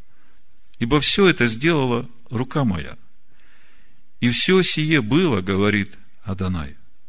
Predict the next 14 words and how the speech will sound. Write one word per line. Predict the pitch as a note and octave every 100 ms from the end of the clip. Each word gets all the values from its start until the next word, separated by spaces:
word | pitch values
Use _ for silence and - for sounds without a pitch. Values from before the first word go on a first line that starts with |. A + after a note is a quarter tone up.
| - - - - - - - - - - - - - - - - - - - -
То | -
есть | A2 G2
до | G#2 D#3
этого | D3+ C3
момента | B2+ B2+ D3+ C#3+ B2+
мы | C3
видим, | D3 B2+ A#2+ - - - - - -
Бог | A2+ B2 A2+
говорит, | A#2 A#2+ A#2+
что | G#2 - A#2
человек | - A#2 A#2+ C#3 C#3 - - - -
не | B2 B2
может | C3+ C#3+ G#2
построить | G#2+ G#2+ - C3 A#2+ A2+